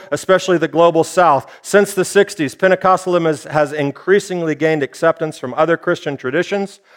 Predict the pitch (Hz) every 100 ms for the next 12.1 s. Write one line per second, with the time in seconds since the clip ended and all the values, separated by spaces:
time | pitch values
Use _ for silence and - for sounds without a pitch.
0 | - - 143 - 220 220 214 214 208 208
1 | 180 180 202 202 - 175 185 170 156 -
2 | 185 180 156 170 170 170 156 139 - 170
3 | 160 143 165 170 139 143 123 117 151 165
4 | - - - 135 127 160 208 202 190 165
5 | 170 151 131 - 165 - 170 131 117 -
6 | 165 170 - 143 120 - 160 147 - 165
7 | 160 160 - 135 143 139 - 143 135 139
8 | 127 123 156 117 95 - - 175 196 170
9 | 113 - - - 214 247 233 226 226 -
10 | 190 156 147 - 202 214 160 202 190 180
11 | 196 190 180 185 180 165 151 180 190 160